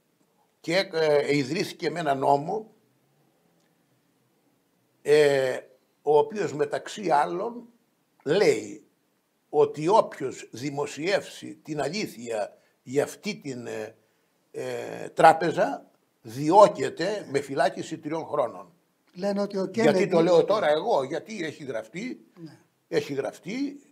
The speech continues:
Speaker 1: λέγεται συνέχεια πλέον και μπορώ να απαντήσω ότι δεν δυσφημώ, αλλά απλώς μεταφέρω πραγματικότητες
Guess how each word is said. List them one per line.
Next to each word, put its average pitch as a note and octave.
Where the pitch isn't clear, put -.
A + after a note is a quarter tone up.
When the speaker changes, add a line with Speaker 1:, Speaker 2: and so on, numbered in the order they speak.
Speaker 1:
λέγεται C#3
συνέχεια C3+
πλέον G3+
και F3+
μπορώ G3
να C#3+
απαντήσω F3
ότι D#3
δεν D3
δυσφημώ, A2+
αλλά G3+
απλώς E3
μεταφέρω C3+
πραγματικότητες D3